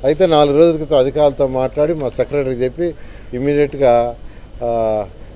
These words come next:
దాని మీద లెటర్ రాయించి, కనీసం ఆరు నెలలు ఫస్ట్ ఎక్స్‌టెన్షన్ చేయండి అని యాక్చువల్గా ఎక్స్‌టెన్షన్ కోరాం. బహుశా ఎక్స్‌టెన్షన్ ఇవ్వచ్చు. అది పరిస్థితి. అంతేకాకుండా, ఫిఫ్టీన్త్ ఫైనాన్స్ కూడా సిక్స్ మంత్స్కి ఒకసారి ఇస్తారు.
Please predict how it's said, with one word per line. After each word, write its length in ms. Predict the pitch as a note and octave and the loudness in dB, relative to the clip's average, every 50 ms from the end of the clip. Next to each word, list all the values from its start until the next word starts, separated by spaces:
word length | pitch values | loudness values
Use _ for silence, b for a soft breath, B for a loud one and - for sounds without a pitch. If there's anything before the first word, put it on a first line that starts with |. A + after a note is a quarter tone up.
| - - | -2 0
దాని 160 | B2 B2 B2+ | 0 0 2
మీద 100 | C#3+ D#3+ | 2 0
లెటర్ 340 | D#3 C3+ B2+ B2 - C#3+ C#3+ | 2 2 2 0 2 2 2
రాయించి, 380 | C#3+ C#3 C3+ C3+ B2 - - | 2 2 2 0 -2 -4 -6
కనీసం 680 | - - C3 C3 D3+ E3+ D#3+ - F3+ E3+ C#3+ C#3 C3+ A#2+ B B B B - A#2+ | -2 0 0 0 0 -2 -2 -2 -2 -2 -2 -2 -4 -6 B B B B 2 6
ఆరు 160 | B2 C3 B2+ | 6 6 6
నెలలు 240 | B2+ C#3+ D3+ D#3+ D#3 | 4 2 2 2 0
ఫస్ట్ 300 | C3 C#3+ C#3 - - C3+ | -2 -2 -4 -2 0 -2
ఎక్స్‌టెన్షన్ 560 | B2 - - C#3+ C#3 B2 - C#3 A#2+ A2 B2+ | -2 -2 -2 -8 -6 -6 -8 -12 -10 -8 -6
చేయండి 380 | A#2+ A#2+ B2 C3+ C3+ B2 G#2 F#2+ - - - - - - - - - - - - - - - | -6 -4 -2 -2 -2 -2 -2 -6 -10 -16 -18 -18 -18 -18 -18 -18 -18 -16 -18 -18 -16 -12 -10
అని 120 | C#3+ D3+ D#3 | -8 -6 -4
యాక్చువల్గా 400 | C#3 B2+ - - D3 D3 C#3+ C3 | -4 -4 -4 -6 -4 -2 0 0
ఎక్స్‌టెన్షన్ 420 | A#2+ - - C#3+ C3 - C3+ C3 | 0 -2 -4 -8 -8 -8 -8 -10
కోరాం. 360 | - - B2+ B2+ C3 E3 F#3 | -6 -2 0 0 0 0 -2
బహుశా 280 | F3+ D#3+ D3 C3 - D3 | -2 -4 -4 -4 -2 -4
ఎక్స్‌టెన్షన్ 360 | A#2+ - - C#3+ B2 - - | -4 -4 -6 -8 -8 -8 -6
ఇవ్వచ్చు. 380 | A#2+ A#2 C#3+ C#3+ - - - - - - - - - - - - - - - - - - - - - - - - - - - - - - - - - - - - - - - - - | -2 0 0 0 -2 -6 -16 -16 -16 -18 -18 -18 -18 -18 -18 -18 -18 -18 -18 -18 -18 -18 -18 -18 -18 -18 -18 -20 -20 -20 -20 -20 -20 -20 -20 -20 -20 -20 -20 -20 -20 -20 -20 -14 -8
అది 200 | - B2 B2 D#3 | -8 -6 -6 -6
పరిస్థితి. 540 | D#3 - - B2+ B2 A2+ - - - - - - - - - - - - - B B B B - | -6 -2 0 0 0 -2 -8 -14 -14 -16 -16 -16 -16 -18 -18 -18 -18 -20 -20 B B B B -4
అంతేకాకుండా, 680 | D3 F3+ F#3 A3 A3 G3+ G#3+ G#3 G3 F#3+ F3 D#3 D#3+ D#3+ | -2 2 6 6 6 8 6 6 6 6 8 8 8 8
ఫిఫ్టీన్త్ 480 | D#3 - C#3+ C3 - - F#3+ F3+ F3 | 4 0 -10 -8 -2 -2 -2 0 0
ఫైనాన్స్ 460 | D#3+ D3+ E3 D#3+ D#3+ D#3+ D#3 C#3 B2 | -2 0 0 2 2 2 0 0 -2
కూడా 340 | D3 C#3 C#3+ D3 F#3 G#3+ G#3 B B B B B B | 0 2 2 4 4 2 2 B B B B B B
సిక్స్ 300 | - - D#3+ D3 - - | -4 -4 -4 -4 -2 0
మంత్స్కి 260 | E3+ E3+ D#3+ - - | 2 0 2 2 0
ఒకసారి 300 | E3 C#3+ A#2 C#3+ C#3 B2 | -2 0 2 2 2 2
ఇస్తారు. 320 | B2 - - - B2+ G#2+ | 2 -2 0 0 0 0